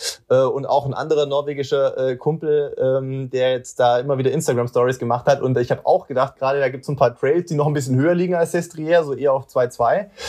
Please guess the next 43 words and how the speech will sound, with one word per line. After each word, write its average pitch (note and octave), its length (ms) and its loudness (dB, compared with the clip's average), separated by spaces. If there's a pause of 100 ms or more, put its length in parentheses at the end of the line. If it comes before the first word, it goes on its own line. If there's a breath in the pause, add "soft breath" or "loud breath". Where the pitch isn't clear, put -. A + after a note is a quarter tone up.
(180 loud breath)
äh, C3 180 2
der C3 200 0
Sentiero C#3+ 500 -2
Bordin B2+ 500 0
Trail F3 300 2
zum F3 120 -8
Beispiel. E3 380 0
Und C#3+ 80 4
da C#3 80 4
dachte A#2+ 260 -2
ich B2 60 -4
mir B2+ 140 2
auch, C#3+ 160 -2
wo C#3 180 0 (220 loud breath)
erst C3+ 260 2
Julian G#3 320 2
vor G#3 120 0
ein F#3 60 -8
paar F#3 140 -2
Tagen F3+ 300 -2
war F3 100 4
und D3+ 120 0
jetzt D3+ 200 -4
Christian, F#3 480 0
wo C3+ 60 0
ich B2+ 80 -2
mir B2 60 4
dachte, A#2 280 0 (840 loud breath)
Alter, A3+ 320 4
das - 140 -4
sieht - 240 2
kalt - 500 0 (100)
aus, C3 180 2
da F3+ 100 2
ist F#3 180 0
Schnee C4+ 420 0
noch, A3 240 2
was G3 160 -2
ist C#4+ 200 -4
denn B3 80 -2
da G3+ 100 2
los? C4 460 0 (500 loud breath)
Ähm, F3+ 340 0